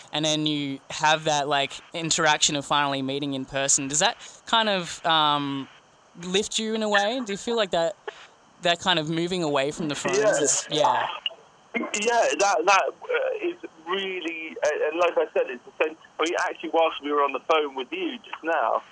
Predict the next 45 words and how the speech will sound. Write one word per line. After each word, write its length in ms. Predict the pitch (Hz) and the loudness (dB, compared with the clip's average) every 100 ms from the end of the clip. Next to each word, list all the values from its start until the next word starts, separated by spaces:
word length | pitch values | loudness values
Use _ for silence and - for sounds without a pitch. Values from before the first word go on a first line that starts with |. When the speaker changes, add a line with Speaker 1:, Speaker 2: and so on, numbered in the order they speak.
| - - - | -16 -16 0
Speaker 2:
uh, 220 | 123 127 131 | 2 4 2
when 160 | 143 | 0
we 120 | 143 139 | 0 0
were 80 | 139 - - | -2 -10 -8
trying 220 | - 143 | 0 2
to 60 | 127 | 2
find 220 | 139 131 | 2 2
the 60 | 127 | -2
pub 300 | - 160 143 - | 2 2 2 0
to, 240 | 131 117 107 - | -4 -2 -4 -6
to, 60 | 127 117 - | -8 -8 -4
for, 200 | 123 120 - | -2 -2 -4
for 100 | 123 | -4
the 120 | 113 117 _ _ - | -4 -6 _ _ -4
chat 240 | 180 180 127 | 0 0 0
here, 280 | 117 107 110 _ _ _ - | -2 -2 -6 _ _ _ 2
um, 320 | 117 117 120 - - - | 4 4 0 -14 -18 -10
two 100 | 190 | -8
people 280 | 175 180 151 | -6 -8 -6
just 200 | 143 123 | -8 -6
came 200 | - 139 | -4 0
up 140 | 151 - - | 2 0 0
to 80 | |
us 140 | 120 117 - | 0 0 -2
and 120 | 127 117 | -2 -2
said, 120 | 117 - | -2 0
"Oh, 260 | 156 139 - | 2 2 2
Frank 180 | 151 151 | 0 0
Moody," 440 | 175 160 107 101 - - _ - | -2 -2 -6 -8 -12 -20 _ 4
and, 240 | 117 117 | 4 4
um, 400 | 120 117 120 123 - 117 | 2 0 -2 -8 -2 0
and 280 | 120 120 113 _ - | 0 -4 -12 _ -2
they 240 | 123 123 123 | 0 0 0
hadn't 180 | 127 | 0
managed 300 | 113 120 117 | 2 2 2
to 60 | 110 | -6
get 160 | 101 - - | -10 -6 -6
tickets, 300 | 143 110 - | -4 -4 -4
so 60 | 123 | -4
we 100 | 120 | -4
just 140 | 117 117 | -4 -8
slapped 240 | - 120 - | 0 0 2
them 80 | 120 | 0
on 140 | 117 | 2
the, 160 | 117 | 0